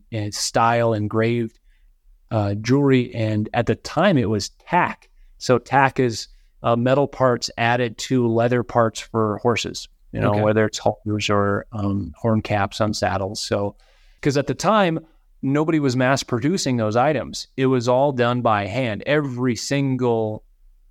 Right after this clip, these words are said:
Speaker 1: tack item or belt buckle was made by hand, engraved by hand.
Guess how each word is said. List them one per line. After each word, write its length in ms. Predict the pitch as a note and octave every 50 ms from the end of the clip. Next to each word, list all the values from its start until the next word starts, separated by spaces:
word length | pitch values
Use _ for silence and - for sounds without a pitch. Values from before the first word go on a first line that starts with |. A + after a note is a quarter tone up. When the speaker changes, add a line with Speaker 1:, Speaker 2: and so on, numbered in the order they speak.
| _ _ _ _ _ _
Speaker 1:
tack 320 | - - B2+ B2+ B2 - -
item 340 | B2 A#2+ A#2+ A#2+ A#2+ A#2 A#2
or 160 | A2 A#2 G2
belt 240 | G#2+ B2 B2+ C3+ -
buckle 300 | B2 A2+ - - A2+ A2+
was 180 | A2+ G#2 A2
made 220 | A#2 A#2 A#2 A2+ -
by 160 | A#2+ A#2 A2+
hand, 400 | G#2+ A2 A2+ A2+ A2+ A2+ A2 G#2
engraved 420 | G2+ A2 G#2+ A2+ A2 A2+ G#2+ G2+
by 160 | G#2 F#2+ F#2
hand. 380 | G#2+ A2 A2+ F2+ D2+ - - -